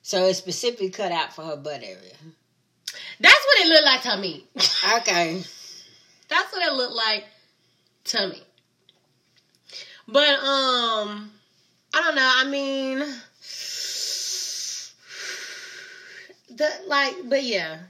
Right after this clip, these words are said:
Speaker 2: that's how the dress looked. If you have to picture in your mind, that's what it looked. It looked like a t-shirt dress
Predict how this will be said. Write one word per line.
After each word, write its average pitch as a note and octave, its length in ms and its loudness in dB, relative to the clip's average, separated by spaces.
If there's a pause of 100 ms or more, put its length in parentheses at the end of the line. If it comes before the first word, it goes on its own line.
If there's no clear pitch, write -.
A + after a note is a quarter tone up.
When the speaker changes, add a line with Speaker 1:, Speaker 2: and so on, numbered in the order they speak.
Speaker 2:
that's D#4 240 4
how C#4 180 2
the G#3 60 -8
dress F3 260 -6
looked. D3+ 300 -14
If G#3 160 -8
you C#4 120 -2
have C4 220 -2
to G#3 160 -6
picture A3+ 340 -10
in F#3 120 -6
your F#3 120 -6
mind, E3 320 -10
that's F#3 180 -6
what F#3 140 -6
it F3 60 -10
looked. E3+ 140 -10
It - 40 -6
looked A3 140 -6
like G3+ 160 -4
a F#3+ 40 -10
t-shirt F#3+ 480 -6
dress F3 300 -8